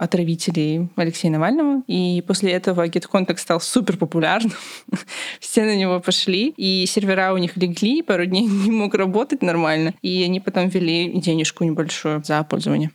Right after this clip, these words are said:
М, расследование Навального, оно вот как раз-таки привлекло большое внимание к рынку пробива и теневому. При этом вот всякие старпёры, типа нашего Путина, <laughs> они, они не,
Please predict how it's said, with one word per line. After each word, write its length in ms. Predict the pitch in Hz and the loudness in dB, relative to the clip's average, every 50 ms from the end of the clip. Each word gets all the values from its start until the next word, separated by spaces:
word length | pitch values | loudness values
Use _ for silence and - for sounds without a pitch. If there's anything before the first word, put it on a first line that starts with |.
| - | -2
М, 200 | - 220 214 214 | -2 0 0 2
расследование 440 | 202 220 220 - 285 254 262 262 233 | 0 0 0 0 0 0 2 0 2
Навального, 420 | 226 220 233 254 277 254 226 214 202 | 2 2 2 2 2 2 2 2 2
оно 160 | 196 196 202 208 | 2 2 2 0
вот 120 | 196 196 - | -2 -4 -6
как 160 | - 208 - | -12 -6 -2
раз-таки 760 | 208 208 202 202 - 208 - - 190 180 180 170 165 160 180 - _ | -2 -2 -2 -2 -10 -14 -8 -4 -2 0 0 0 -2 -2 -6 -10 _
привлекло 360 | - 214 214 202 214 220 233 220 | -2 0 0 0 2 2 0 2
большое 360 | 202 202 202 - - 214 202 | 2 0 0 2 0 0 2
внимание 640 | 196 190 196 196 190 196 208 208 202 185 175 170 170 | 2 2 2 2 2 2 2 2 2 2 0 0 -2
к 420 | 170 - - 196 180 175 175 175 | -4 -4 -2 0 2 2 2 2
рынку 260 | 170 185 196 196 190 - | 2 0 0 -2 -2 -2
пробива 440 | - 190 175 190 220 254 247 208 | -2 0 2 2 2 2 2 0
и 60 | 190 180 | 0 -2
теневому. 640 | 185 - 190 180 175 170 170 170 165 165 165 165 | 0 0 0 2 2 2 2 2 2 0 0 -2
При 220 | 170 - 208 190 196 | 0 0 2 2 2
этом 380 | 196 208 220 214 - 202 185 180 | 2 0 0 0 0 0 2 2
вот 80 | 170 170 | 0 0
всякие 380 | - 202 196 196 - 202 185 | 0 0 0 2 0 0 0
старпёры, 520 | 180 - - 185 185 - 202 208 226 240 202 | 0 0 0 0 2 2 0 0 2 0 -2
типа 600 | - - - - - 175 175 165 165 160 160 160 160 | -2 -4 -8 -4 0 0 2 2 2 2 2 2 2
нашего 420 | 165 165 160 - - 175 180 196 | 0 0 -2 -2 -6 -6 -6 -6
Путина, 580 | 185 - - 277 - - - - - 214 247 220 175 - | -8 -2 -2 0 0 2 2 2 2 2 0 0 -2 0
<laughs> 60 | - | 0
они, 500 | 190 226 208 214 202 220 226 240 254 247 - 196 - - - - - - | 0 2 2 2 2 2 2 0 0 0 -2 -4 -4 -4 -14 -14 -6 -2
они 640 | 190 202 220 220 220 226 233 240 233 226 214 208 202 | -2 0 0 0 0 2 2 2 2 2 2 2 2
не, 720 | 202 202 196 196 196 190 185 185 185 185 185 180 180 185 | 2 2 2 2 2 2 2 2 2 2 2 0 0 -2